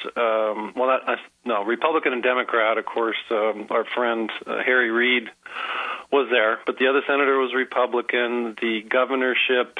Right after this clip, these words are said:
and both houses of Nevada were de-, were, uh, Republican controlled. But over the, over the years, uh, you know, then in two thousand sixteen, uh,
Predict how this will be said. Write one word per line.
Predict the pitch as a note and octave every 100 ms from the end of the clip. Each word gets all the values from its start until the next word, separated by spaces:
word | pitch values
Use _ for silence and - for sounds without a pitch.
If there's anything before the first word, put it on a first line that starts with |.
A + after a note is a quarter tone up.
| B2+
and | A2 G#2 G#2
both | A#2+ A#2+
houses | A#2+ A2+ A#2 A#2+ A#2
of | A2+
Nevada | G#2 A2+ A2+ A#2 A2+
were | G#2 G2+
de-, | - A#2+ -
were, | A2 G#2 G2+ G#2
uh, | G#2
Republican | G#2 C3+ B2+ A#2+ B2 A2+
controlled. | A#2+ A2+ A2+ G#2 G#2 G#2+ - - - - - - - -
But | B2
over | B2+ C#3
the, | C3+ C3+ C3
over | C3 C#3+ C3+
the | C3+
years, | C3 D3+ D#3 B2+ B2+ -
uh, | A#2 A#2 A#2+ A2+ - -
you | B2
know, | A2+
then | A2 A#2+
in | A#2
two | G#2+ B2+
thousand | C3 A#2+ A2+ -
sixteen, | A#2+ - - C#3 B2+ A#2+ A2 _ _ _ _ _ _ _ - -
uh, | C3 B2 A#2+ A2+ A#2+ A#2+